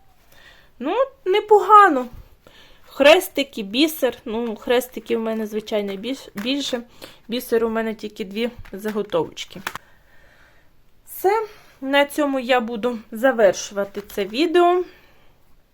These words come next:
Уже зустрінемося з вами в наступному відео після двадцять четвертого числа, коли я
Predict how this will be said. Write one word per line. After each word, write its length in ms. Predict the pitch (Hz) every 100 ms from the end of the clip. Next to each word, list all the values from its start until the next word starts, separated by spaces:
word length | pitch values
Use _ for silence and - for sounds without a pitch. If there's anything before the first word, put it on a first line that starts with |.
| _ _ _ - - - - -
Уже 280 | 240 262 247
зустрінемося 760 | 220 220 240 233 214 208 214
з 80 | 208
вами 360 | 233 214 185 196 - - - -
в 40 |
наступному 680 | 220 220 254 240 220 220 208
відео 540 | 226 202 190 175 - - _ - _ _ _
після 360 | 240 233 - 202
двадцять 440 | 214 214 214 185
четвертого 460 | - 214 208 208 180
числа, 520 | - - 247 294 320
коли 260 | - 220 220
я 300 | 202 202